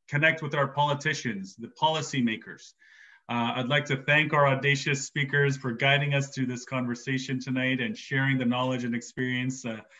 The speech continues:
uh, of their work experiences, uh, of being migrant workers themselves, uh, here in, uh, on what we are calling modern day plantations. I'd like to thank my co-moderator, Felicia Samuel, for helping make this evening a success. Felicia, I hope it's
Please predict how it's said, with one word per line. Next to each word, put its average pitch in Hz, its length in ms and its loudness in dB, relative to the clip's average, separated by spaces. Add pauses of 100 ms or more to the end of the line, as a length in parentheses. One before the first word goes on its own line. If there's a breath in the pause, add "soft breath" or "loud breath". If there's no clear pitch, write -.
(240 loud breath)
uh, 117 180 -2
of 120 180 -2
their 123 140 0
work 139 240 0
experiences, 131 840 -2
uh, 107 380 -6
of 107 160 -12
being 123 220 0
migrant 127 320 0
workers 123 320 -4
themselves, 120 680 -6
uh, 110 260 -10 (220)
here 120 240 -2
in, 113 160 -2 (460 soft breath)
uh, 110 400 -4
on 110 320 -8
what 120 140 -4 (180)
we 127 80 -2
are 120 80 0
calling 131 360 2
modern 127 360 2
day 123 160 2
plantations. 120 960 -2 (500 soft breath)
I'd 120 200 -2
like 143 300 2
to 131 300 2
thank 139 460 0
my 117 120 -2
co-moderator, 131 760 0
Felicia 135 480 -6
Samuel, 139 440 -2
for 120 200 -8
helping 135 400 -2
make 127 360 0
this 120 240 -6
evening 127 440 0
a 117 60 -2
success. 120 560 -8
Felicia, 123 600 -4
I 107 120 -6
hope 127 320 -6
it's 123 160 -6